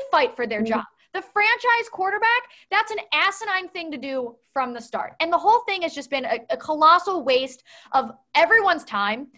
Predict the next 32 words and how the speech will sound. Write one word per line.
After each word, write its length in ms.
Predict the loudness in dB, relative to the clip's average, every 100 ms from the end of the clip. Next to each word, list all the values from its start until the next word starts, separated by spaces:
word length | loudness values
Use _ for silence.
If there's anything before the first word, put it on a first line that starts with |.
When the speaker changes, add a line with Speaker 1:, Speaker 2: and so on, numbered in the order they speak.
| _ _ -2
Speaker 1:
of 160 | -2 0
everyone's 440 | -2 0 -2 -2 -4
energy, 600 | -6 -6 -6 -8 -12 -14 _
and 120 | -6 4
everyone's 480 | 4 4 2 2 -2
talent. 400 | -2 2 2 2
Like, 180 | -2 -2 -20 _
the 200 | -10 -2
Eagles 280 | 0 0 -2 -2
franchise, 600 | 0 0 0 0 0 -4
specifically 800 | -18 -8 -6 -2 0 0 0 0
the 100 | 0
two 240 | -4 -4
people 580 | -2 -2 2 4 4 0
spearheading 840 | -8 -12 2 4 6 6 4 2 0
the 80 | -2
whole 260 | 0 0
operation, 760 | 2 0 -2 -8 -8 -8 -10 -10 -18 _
should 240 | -6 -2 2
be 120 | 0
so 440 | 0 0 4 4
embarrassed 640 | 2 2 4 6 4 2 -2
by 120 | -2
this 140 | -4
pathetic 480 | -10 -8 -4 -4 -4
job 160 | 2 2 2
they've 240 | 0 0 -2
done. 220 | -6 0
Like, 160 | -2 -2 -16 -20 -10
for 100 | 0
Carson 380 | 2 2 0
Wentz, 220 | 0 0